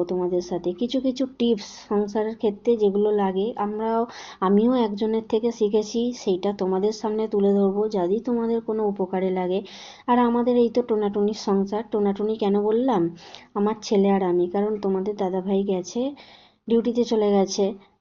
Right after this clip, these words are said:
তাই জন্যই আমরা দুজন মিলে সংসার এখন চালাচ্ছি বলতে পারো, নিজের জন্য সময় রাখি কোনো বড় ত্যাগ ছাড়াই। এইরকম করেই সংসার চলে আমাদের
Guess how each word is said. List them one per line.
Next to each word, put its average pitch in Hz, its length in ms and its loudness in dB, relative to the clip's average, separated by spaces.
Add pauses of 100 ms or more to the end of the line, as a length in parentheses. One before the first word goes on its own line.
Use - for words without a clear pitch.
তাই 196 180 2
জন্যই 214 400 2
আমরা 196 240 2
দুজন 208 380 2
মিলে 208 260 2
সংসার 196 460 2 (540)
এখন 202 300 2
চালাচ্ছি 196 520 0
বলতে 180 300 2
পারো, 180 240 -2 (460)
নিজের 208 280 4
জন্য 196 300 4
সময় 202 380 2
রাখি 202 380 2 (300)
কোনো 202 280 4 (560)
বড় 202 400 6
ত্যাগ 190 360 2
ছাড়াই। 170 420 -4 (1500)
এইরকম 208 440 2
করেই 208 240 2
সংসার 202 500 -4
চলে 185 380 0
আমাদের 196 400 0